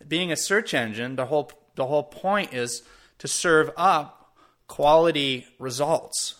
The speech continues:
quality websites, websites that are relevant. When someone searches in Google, who wants to see a bunch of non-relevant, junky websites that are, that,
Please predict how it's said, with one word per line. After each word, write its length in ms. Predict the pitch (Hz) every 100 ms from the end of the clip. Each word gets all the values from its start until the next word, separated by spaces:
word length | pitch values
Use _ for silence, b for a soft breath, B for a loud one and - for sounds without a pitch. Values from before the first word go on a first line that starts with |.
| _ _ _
quality 560 | - - 156 185 190 160
websites, 800 | 131 143 143 - - - - - b b b
websites 500 | 131 151 - 175 156
that 120 | 165
are 140 | 143 135
relevant. 580 | 131 151 190 143 101 120
When 120 | 127
someone 320 | - 175 170
searches 400 | - 180 165 160
in 80 | 165
Google, 500 | 170 202 170 156 156 b b b b b _
who 120 | 202
wants 240 | 226 220
to 100 | 208
see 220 | 180 190
a 60 | 185
bunch 280 | 165 175 -
of 120 | 160
non-relevant, 720 | 147 151 156 156 160 160 139
junky 460 | 120 143 156 175 165
websites 680 | 135 135 156 - 135 127 -
that 160 | 139 127
are, 300 | 123 120 b b b b b b _ _ _ _ -
that, 300 | 156 151 -